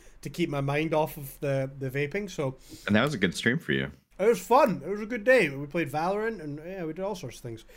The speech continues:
Speaker 1: But, um, Oh yeah, it was, it's been super nice. Uh, other than that, uh, yesterday I took the day off stream. I, like, I, again, I've been, I think because of the just constant urge, like, as soon as I sit down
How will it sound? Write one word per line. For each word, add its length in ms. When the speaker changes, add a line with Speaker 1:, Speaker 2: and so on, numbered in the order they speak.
Speaker 1:
But, 180
um, 280
Oh 60
yeah, 180
it 120
was, 160
it's 180
been 180
super 260
nice. 280
Uh, 220
other 180
than 140
that, 320
uh, 240
yesterday 500
I 40
took 180
the 60
day 140
off 160
stream. 380
I, 200
like, 140
I, 140
again, 400
I've 140
been, 320
I 60
think 200
because 480
of 160
the 460
just 260
constant 560
urge, 280
like, 160
as 100
soon 160
as 120
I 80
sit 280
down 440